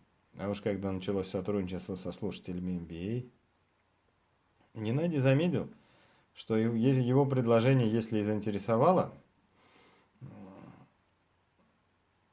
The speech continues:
Геннадий, то есть Джеймс заметил, что если его, м, предложение, если и заинтересовало Геннадия,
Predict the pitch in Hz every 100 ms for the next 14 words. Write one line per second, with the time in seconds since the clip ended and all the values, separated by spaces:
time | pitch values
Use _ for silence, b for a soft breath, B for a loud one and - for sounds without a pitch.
0 | _ _ - B B B B - 95 113
1 | 113 90 98 90 143 107 95 104 95 -
2 | 71 - b - 104 110 113 113 104 107
3 | 95 110 110 117 120 110 107 101 110 -
4 | 107 110 104 107 - 110 151 196 151 135
5 | 95 73